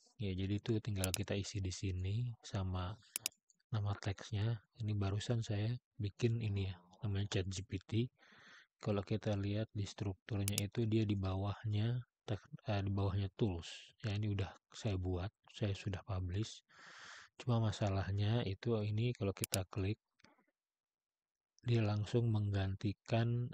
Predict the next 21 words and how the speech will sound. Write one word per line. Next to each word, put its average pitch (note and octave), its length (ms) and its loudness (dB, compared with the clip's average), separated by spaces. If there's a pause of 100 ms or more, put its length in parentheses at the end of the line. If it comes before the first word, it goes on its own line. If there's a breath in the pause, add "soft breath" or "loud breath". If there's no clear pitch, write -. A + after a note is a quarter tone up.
eh, G2 840 0
halaman G2 440 0
kita G#2 320 -2
ya. F#2 200 -2 (920 loud breath)
Nah, G#2 240 2 (320 loud breath)
maunya G2+ 400 0
saya G2+ 240 2
itu B2+ 640 4
ini G#2+ 240 0
kita G#2+ 320 0
buka G#2 320 0
di A2 400 2 (320)
new G#2+ 240 2
tab. G#2 160 0 (160)
Dia A2 160 2
akan G#2+ 320 0
otomatis G2+ 560 -2
membuka F#2+ 480 0
di F#2 160 0
new F#2+ 240 -2
tab. B2 180 2